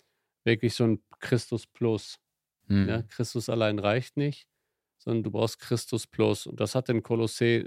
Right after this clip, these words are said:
Speaker 1: gut, ich will das jetzt nicht zu ausführlich machen, sonst fange ich an, hier auszulegen.
Speaker 2: <laughs>
Speaker 1: Ähm, aber das hatte einen jüdischen Einfluss und irgendwie auch so einen,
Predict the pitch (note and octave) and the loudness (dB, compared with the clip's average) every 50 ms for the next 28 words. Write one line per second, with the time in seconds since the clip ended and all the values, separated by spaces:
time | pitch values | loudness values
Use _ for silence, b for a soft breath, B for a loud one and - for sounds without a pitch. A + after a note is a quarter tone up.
0 | - _ - - - _ _ - - - A2+ G#2+ - - - - G#2+ G#2 G2+ - | -6 _ -20 -20 -20 _ _ -14 -8 -6 -4 -4 -4 -4 -4 -2 0 0 0 0
1 | G#2+ G2 - - G#2+ - - - G#2+ A2 G2 - - - G#2 G2+ F#2 - A2 G#2+ | -2 -4 -4 -4 -6 -4 0 0 2 2 0 0 0 2 2 2 2 0 0 -2
2 | G2+ G#2 G2+ F2+ - - G#2+ G#2 G2 F#2+ - - G#2 G2 G2+ G#2 G2 - G#2 A2+ | 0 0 -2 -2 0 0 2 2 2 0 0 0 0 0 0 0 0 0 0 0
3 | - - - - A2+ G#2 G2 G2+ G2+ G2 G2 F#2+ - B B B B B B B | 0 -2 -2 -2 0 2 4 4 2 2 0 -4 -2 B B B B B B B
4 | B B B B B _ - A2 G#2 G#2 G#2 G#2 G#2 G#2 F#2+ B B B B B | B B B B B _ 8 8 8 8 8 6 4 2 0 B B B B B
5 | B B _ _ _ _ _ _ _ _ _ _ _ _ _ _ _ _ - - | B B _ _ _ _ _ _ _ _ _ _ _ _ _ _ _ _ 0 4
6 | B2+ A2 A2 A#2 A2 - - C3+ C3 - C3+ A#2+ A#2 G#2+ A2+ C#3 C#3+ E3+ D3+ - | 6 8 8 8 6 6 4 4 4 4 4 4 4 4 4 4 4 4 2 2
7 | - C3+ B2 G#2 C3 C#3 C3 - - C#3 C#3 C#3 - - - - B2 A#2+ - - | 2 2 2 2 2 2 0 0 2 2 2 2 0 -2 -2 -2 -2 -2 0 0
8 | B2+ A#2+ B2 A#2 A#2+ A#2 G#2 A2 A2+ - - A#2+ A2+ A2 A2 A2 - | 0 2 2 2 2 2 2 2 0 0 0 0 2 2 2 0 -2